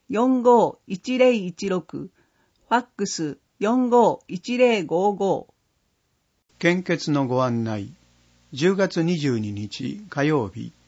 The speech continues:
Speaker 2: 午前九時三十分から十一時三十分、午後一時から四時、本庁舎一階市民スペース。十一月三日日曜日祝日、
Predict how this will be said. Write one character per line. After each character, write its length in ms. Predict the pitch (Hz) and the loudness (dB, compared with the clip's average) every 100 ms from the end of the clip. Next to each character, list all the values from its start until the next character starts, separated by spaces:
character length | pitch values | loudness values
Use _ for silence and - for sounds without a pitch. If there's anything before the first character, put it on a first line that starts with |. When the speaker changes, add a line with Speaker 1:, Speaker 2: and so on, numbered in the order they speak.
| _ _ - | _ _ -8
Speaker 2:
午 140 | 156 165 | -2 0
前 200 | 160 127 | 0 0
九 140 | 190 | -2
時 120 | 160 | -4
三 260 | 120 170 175 | -2 0 0
十 100 | 180 | -4
分 320 | 175 - 101 | -8 -8 -10
か 160 | 92 104 | -10 -12
ら 220 | 92 101 214 | -12 -14 -10
十 220 | 123 165 | -2 -2
一 180 | 156 156 | -2 -4
時 80 | 104 | -6
三 260 | - 135 | -6 -4
十 120 | 131 127 | -4 -8
分、 440 | _ - 92 92 _ _ _ _ _ - | _ -14 -14 -14 _ _ _ _ _ -4
午 140 | 151 | -2
後 140 | 165 139 | 0 0
一 200 | 127 196 | -2 -6
時 120 | 160 | -6
か 100 | 120 | -8
ら 140 | 95 98 | -10 -8
四 160 | 113 | -8
時、 240 | 101 123 - _ _ _ _ - | -6 -10 -14 _ _ _ _ -2
本 220 | 185 185 | -2 -2
庁 260 | - 175 | -4 -4
舎 340 | 123 113 98 - _ | -4 -8 -12 -14 _
一 100 | 147 | -8
階 380 | 139 - 160 165 | -8 -4 -2 -2
市 160 | 151 170 | -6 -6
民 240 | 160 160 | -4 -4
ス 140 | 143 - | -6 -4
ペ 220 | 139 101 | -4 -4
ー 20 | |
ス。 260 | - - 202 _ _ _ _ _ _ _ _ _ _ _ _ _ - | -8 -12 -16 _ _ _ _ _ _ _ _ _ _ _ _ _ -8
十 220 | 135 196 | 0 0
一 200 | 208 - | 0 0
月 260 | 185 175 170 | -2 -2 -2
三 160 | 160 | -4
日 220 | 151 - 143 | -4 -4 -2
日 320 | 147 143 165 | -2 -4 -2
曜 200 | 151 107 | -2 -2
日 280 | 104 120 196 | -8 -14 -14
祝 260 | - - 131 | -12 -8 -8
日、 320 | 117 - | -8 -12